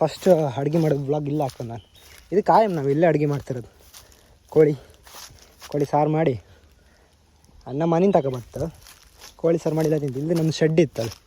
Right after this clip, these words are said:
ಅದು ಶೆಡ್ಡೆಲ್ಲ ಅಡುಗೆ ಮಾಡಿ ಅಲ್ಲೇ ತಿಂತು. ಈಗ ಮಾಡ್ಕೀಗ ಸದ್ಯಕ್ಕೆ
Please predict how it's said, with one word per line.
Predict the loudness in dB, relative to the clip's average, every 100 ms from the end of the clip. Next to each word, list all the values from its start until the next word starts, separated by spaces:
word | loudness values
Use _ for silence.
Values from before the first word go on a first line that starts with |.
| -20 -20 -18 -4
ಅದು | -2 0
ಶೆಡ್ಡೆಲ್ಲ | 4 6 6 2 -2 -8 -12 -20 -20 -20 -20 -20 -20 -20 -16 -14 -14 -10
ಅಡುಗೆ | -8 -6 -4
ಮಾಡಿ | -4 -6 -10 -8
ಅಲ್ಲೇ | -8 -6
ತಿಂತು. | -10 -12 -20 -20 -20 -20 -20 -20 -20 -20 -20 _ -20 -20 -20 _ _ _ -20 -20 _ _ -20 -20 _ -20 _ _ -6
ಈಗ | -2 0
ಮಾಡ್ಕೀಗ | 0 0 -2 -6
ಸದ್ಯಕ್ಕೆ | -6 -4 0 2